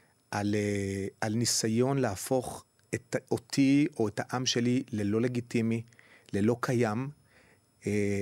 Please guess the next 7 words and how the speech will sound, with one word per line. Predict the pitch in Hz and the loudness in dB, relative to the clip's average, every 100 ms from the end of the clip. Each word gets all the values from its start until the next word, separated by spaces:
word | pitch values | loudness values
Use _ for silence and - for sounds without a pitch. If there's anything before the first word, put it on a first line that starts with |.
| 101 101 98 98 101 _ _ _ _ _ - | -2 -2 -2 -4 -8 _ _ _ _ _ -8
אה, | 104 101 101 101 104 | -4 -2 -2 -4 -4
להביא | 110 104 104 | -2 0 2
למצב | 160 131 - 135 | 2 0 -2 -2
שהוא, | 131 - 113 110 - | -2 2 2 2 0
שהוא, | - 120 113 | -2 2 2
שהוא, | 120 113 104 104 101 - - | 2 0 0 0 -2 -4 -4
שהוא, | - 107 104 104 101 | -2 -2 -2 -2 -6